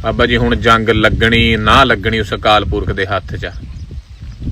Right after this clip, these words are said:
ਪਰ ਸਾਨੂੰ ਤਾਂ ਬਾਬਾ ਜੀ ਇਸ ਦੇਸ਼ ਦੇ ਹੁਕਮਰਾਨਾਂ ਨੇ ਪਹਿਲਾਂ ਹੀ ਇੰਨੀਆਂ ਜੰਗਾਂ ਦਿਖਾਤੀਆਂ, ਸਾਡੇ ਵਾਸਤੇ ਕੋਈ ਨਵੀਂ ਜੰਗ ਨਹੀਂ ਹੈਗੀ ਇਹ। ਜਦੋਂ ਆਪਾਂ ਦਿੱਲੀ ਗਏ ਸੀ ਹੱਕ ਮੰਗਣ, ਉਦੋਂ ਵੀ ਸਾਡੇ ਨਾਲ ਇਹਨਾਂ ਨੇ ਦੁਸ਼ਮਣ ਵਾਲਾ ਵਤੀਰਾ ਕੀਤਾ, ਸਿੱਧੇ ਗੋਲੀਆਂ ਮਾਰਨੀ,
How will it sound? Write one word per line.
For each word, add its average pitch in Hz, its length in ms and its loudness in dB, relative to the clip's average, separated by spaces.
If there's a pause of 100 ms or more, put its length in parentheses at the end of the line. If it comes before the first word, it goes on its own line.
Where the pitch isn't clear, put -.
(460)
ਪਰ 160 120 -4
ਸਾਨੂੰ 156 480 0
ਤਾਂ 175 120 2
ਬਾਬਾ 175 260 2
ਜੀ 175 100 2
ਇਸ 156 120 -2
ਦੇਸ਼ 156 320 4
ਦੇ 156 100 4
ਹੁਕਮਰਾਨਾਂ 147 580 2
ਨੇ 165 240 2 (640)
ਪਹਿਲਾਂ 147 280 2
ਹੀ 202 100 0
ਇੰਨੀਆਂ 170 280 2
ਜੰਗਾਂ 151 340 2
ਦਿਖਾਤੀਆਂ, 135 580 0 (400)
ਸਾਡੇ 131 220 2
ਵਾਸਤੇ 143 320 2
ਕੋਈ 139 140 0
ਨਵੀਂ 131 260 0
ਜੰਗ 123 220 2
ਨਹੀਂ 185 140 2
ਹੈਗੀ 175 220 4
ਇਹ। 143 220 4 (1800)
ਜਦੋਂ 123 260 4
ਆਪਾਂ 139 220 2
ਦਿੱਲੀ 127 400 2
ਗਏ 127 160 6
ਸੀ 127 160 -2
ਹੱਕ 123 200 2
ਮੰਗਣ, 120 360 0 (1200)
ਉਦੋਂ 120 260 2
ਵੀ 147 80 2
ਸਾਡੇ 123 320 2
ਨਾਲ 120 180 4
ਇਹਨਾਂ 123 180 2
ਨੇ 143 60 -2
ਦੁਸ਼ਮਣ 117 340 -4
ਵਾਲਾ 110 180 2
ਵਤੀਰਾ 110 420 -2
ਕੀਤਾ, 110 340 -4
ਸਿੱਧੇ 123 320 -4
ਗੋਲੀਆਂ 110 460 -2
ਮਾਰਨੀ, 104 680 0